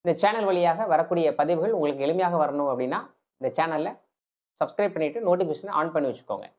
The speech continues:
இந்த ஜாதகருடைய வயது தற்போது இருபத்தைந்து வயது கடந்த ஒரு ஆண் ஜாதகம். இவருடைய ஜென்ம லக்னம் அப்படின்னு சொல்லக்கூடியது,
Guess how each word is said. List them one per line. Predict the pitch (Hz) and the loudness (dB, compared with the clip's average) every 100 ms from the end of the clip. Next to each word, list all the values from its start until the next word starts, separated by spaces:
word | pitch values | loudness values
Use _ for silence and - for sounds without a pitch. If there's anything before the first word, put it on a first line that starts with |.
| _ - | _ -12
இந்த | 214 202 165 143 135 | 0 4 6 4 4
ஜாதகருடைய | 147 226 247 220 190 165 160 214 262 - _ _ _ _ _ _ | 6 6 6 4 4 2 2 0 -4 -14 _ _ _ _ _ _
வயது | 151 180 202 190 254 - _ _ | 0 2 2 2 0 -2 _ _
தற்போது | 160 165 185 185 185 156 | 0 2 2 4 4 4
இருபத்தைந்து | 156 196 190 170 156 | 2 2 4 2 4
வயது | 151 175 190 | 2 2 2
கடந்த | 165 147 165 220 - | 2 2 2 0 0
ஒரு | 151 139 | 2 4
ஆண் | 131 185 | 4 2
ஜாதகம். | 180 143 131 123 202 - _ - | 4 4 4 0 -4 -10 _ 0
இவருடைய | 185 190 180 170 151 135 127 139 135 | 4 6 6 4 4 2 -2 -6 0
ஜென்ம | 214 254 | 2 4
லக்னம் | 226 175 160 190 160 | 4 2 2 0 2
அப்படின்னு | 156 165 | 0 0
சொல்லக்கூடியது, | 139 160 170 156 139 131 226 | 0 0 0 0 0 -2 -4